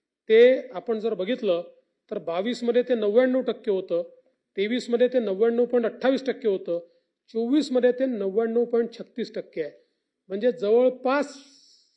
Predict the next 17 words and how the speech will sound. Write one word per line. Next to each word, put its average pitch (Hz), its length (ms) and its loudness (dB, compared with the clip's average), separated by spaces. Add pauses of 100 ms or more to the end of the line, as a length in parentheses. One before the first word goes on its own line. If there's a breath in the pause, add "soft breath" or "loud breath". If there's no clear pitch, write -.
(200)
सगळे 226 300 2
बलात्कार 220 580 0 (760)
हे 240 440 2 (440)
ओळखीच्या 262 840 -2 (540)
व्यक्तींच्या 220 720 -6
माध्यमातनं 202 760 0 (500)
या 185 180 -2
ठिकाणी 202 360 -2
होत 180 240 -6
आहेत. 240 160 0 (680)
खरं 208 100 -6
म्हणजे 226 460 6 (1000)
या 202 180 -2
संदर्भात 214 460 -4
खूप 233 340 -10
मोठ्या 220 220 -2
प्रमाणात 220 400 -2